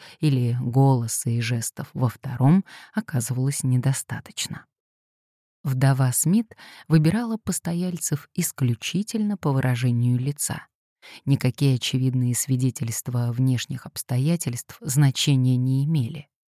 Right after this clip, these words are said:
Каждый, кто останавливался в ее доме хотя бы раз,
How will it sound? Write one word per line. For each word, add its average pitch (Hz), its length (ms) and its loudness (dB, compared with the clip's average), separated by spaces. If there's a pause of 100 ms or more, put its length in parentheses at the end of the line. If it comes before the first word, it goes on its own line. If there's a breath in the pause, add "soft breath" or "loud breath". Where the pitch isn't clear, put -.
(420 loud breath)
Каждый, 120 540 2
кто - 240 -2
останавливался 131 960 0
в 123 80 -2
ее 127 200 0
доме 135 360 0
хотя 135 440 -4
бы 120 180 -2
раз, 135 380 2